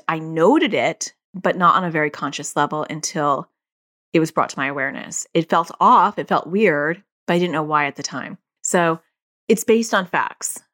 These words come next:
Another thing is that initially there's not a fear response associated with a gut instinct or to intuition. And so it just comes upon you,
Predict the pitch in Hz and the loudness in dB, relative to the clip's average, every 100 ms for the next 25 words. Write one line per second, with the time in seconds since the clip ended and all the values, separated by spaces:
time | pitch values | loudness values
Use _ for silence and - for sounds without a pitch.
0 | _ _ - 208 196 262 370 247 170 151 | _ _ -2 2 2 2 0 -2 -4 -6
1 | 156 180 185 190 - 196 196 254 - 320 | -6 -4 0 0 0 -2 -2 -2 0 0
2 | 277 233 208 330 320 _ - 208 208 214 | -2 0 2 0 -4 _ -2 2 2 2
3 | 175 175 - 165 151 147 - - _ _ | 0 -2 -2 2 2 0 -4 -14 _ _
4 | _ _ - 175 - 175 180 - 180 156 | _ _ -4 -4 2 2 2 0 0 2
5 | 151 147 - _ _ _ _ _ - 185 | 0 -2 -8 _ _ _ _ _ -2 2
6 | 165 156 - - 175 175 160 - 180 - | 2 2 -6 -4 -4 -2 -4 -4 -8 -2
7 | 247 240 - 262 320 320 - 165 - - | -2 -2 0 2 2 0 -4 -4 -4 -6
8 | 175 165 160 - - - - _ _ _ | -8 -4 -4 -2 -4 -8 -10 _ _ _
9 | - 185 180 - 170 165 165 _ _ _ | -2 -2 0 2 2 2 -2 _ _ _
10 | _ _ - 196 - - 240 247 - - | _ _ 0 0 0 -4 0 0 0 -2
11 | 240 226 - - 339 359 247 143 120 139 | 0 0 -2 -12 -2 2 2 2 0 -2